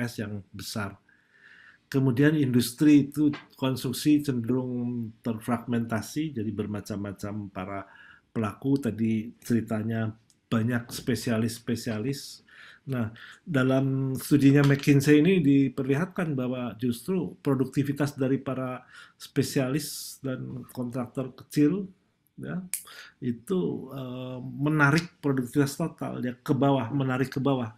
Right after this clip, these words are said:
Itu yang menyebabkan menjadi tidak, tidak,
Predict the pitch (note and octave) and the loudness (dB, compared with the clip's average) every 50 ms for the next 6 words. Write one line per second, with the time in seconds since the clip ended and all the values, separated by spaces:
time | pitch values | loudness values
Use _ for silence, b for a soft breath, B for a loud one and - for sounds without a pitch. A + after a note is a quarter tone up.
0 | - C3+ B2+ - - D3 C3+ B2+ B2+ B2 A#2+ A2 A2+ A2 A2 - - C3 B2+ C3 | -14 -14 -10 -2 0 0 0 0 -2 -4 -4 -2 -4 -4 -6 -6 -10 -10 -8 -8
1 | B2 A#2+ A2 A2 A2 A#2+ A#2 - A#2+ G#2 G2 G#2+ G#2 G#2 G#2 - _ B B B | -6 -4 -4 -2 -2 -2 -2 -2 -4 -4 -4 -4 -6 -6 -8 -10 _ B B B
2 | B B B B B B B _ _ _ - B2+ A#2+ A2+ - A#2 A#2 A2+ A2 A2+ | B B B B B B B _ _ _ -2 -2 -2 -2 -2 -4 -4 -4 -4 -4
3 | A2+ A2+ A2+ A2 A2 A2 A2 G#2+ | -4 -6 -6 -4 -4 -6 -6 -8